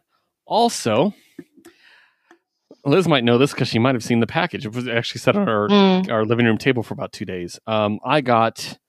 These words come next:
Speaker 1: The Cheese Monkeys, which is
Speaker 2: <laughs>
Speaker 1: one of my favorite books of all time. And, um, I ki-, I think I told the story yes-, last week, but I'll say it again.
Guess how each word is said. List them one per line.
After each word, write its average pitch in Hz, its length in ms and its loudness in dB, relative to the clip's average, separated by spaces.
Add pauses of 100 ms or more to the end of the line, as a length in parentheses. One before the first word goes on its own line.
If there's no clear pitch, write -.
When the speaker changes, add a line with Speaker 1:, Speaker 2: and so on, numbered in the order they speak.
(800)
Speaker 1:
The 107 100 -2
Cheese 120 340 2
Monkeys, 85 600 -6 (720)
which - 240 -2
is - 140 2
Speaker 2:
<laughs> - 220 -4
Speaker 1:
one 123 240 0
of 151 100 -2
my 151 140 2
favorite 131 320 0
books 113 280 0
of 101 100 -6
all 95 160 -2
time. 98 600 0
And, 101 300 -4 (560)
um, 87 400 -2 (100)
I 110 80 2
ki-, - 220 -4
I 117 80 2
think 165 160 -2
I 143 40 0
told 123 160 0
the 98 80 -6
story 90 240 -4
yes-, 98 240 -6
last 107 280 2
week, 92 160 -2
but 92 100 0
I'll 90 120 0
say - 280 -8
it 85 60 -8
again. 92 280 -6